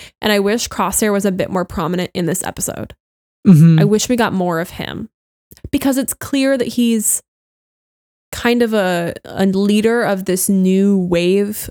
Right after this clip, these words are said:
Speaker 1: of War Mantle troopers, of the Stormtrooper program, essentially, or specialized troopers. And, you know, we might get more of him, but I feel like he's a bit, a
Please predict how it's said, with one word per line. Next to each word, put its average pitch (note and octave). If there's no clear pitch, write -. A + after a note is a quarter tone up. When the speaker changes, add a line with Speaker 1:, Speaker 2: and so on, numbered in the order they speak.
Speaker 1:
of -
War G3+
Mantle G3+
troopers, A#3+
of F#3
the E3+
Stormtrooper G3
program, C4+
essentially, C#4+
or F#3
specialized G#3+
troopers. C#4
And, B3
you B3+
know, A3
we G#3
might G#3+
get -
more G3+
of G3
him, D4
but A#3+
I G#3+
feel A#3+
like A3+
he's A3
a -
bit, G#3+
a G3+